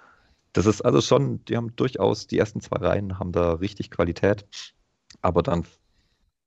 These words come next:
Third-Line-Scoring fehlt da eher. Also Secondary-Scoring ist vorhanden und ganz hinten raus vielleicht gibt's noch ein bisschen Verbesserungspotenzial, aber sonst haben die durchaus einen Top-Kader.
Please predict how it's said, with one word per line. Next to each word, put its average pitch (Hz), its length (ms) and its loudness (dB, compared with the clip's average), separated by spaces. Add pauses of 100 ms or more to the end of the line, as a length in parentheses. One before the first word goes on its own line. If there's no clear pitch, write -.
(400)
Third-Line-Scoring 82 1080 0
fehlt 78 220 -6
da 87 40 -4
eher. 82 200 -2
Also 92 140 -4
Secondary-Scoring 98 720 0
ist 87 120 -6
vorhanden 120 400 -2 (1040)
und 80 360 -4
ganz 82 180 -2
hinten - 240 -6
raus - 260 -2
vielleicht - 520 -4 (160)
gibt's - 220 -4
noch 85 80 0
ein 82 40 -4
bisschen 87 220 -4
Verbesserungspotenzial, 85 1000 0
aber 80 160 2
sonst 90 240 -4
haben 104 100 -4
die 92 80 -10
durchaus 95 420 -4
einen - 140 -12
Top-Kader. 104 520 -4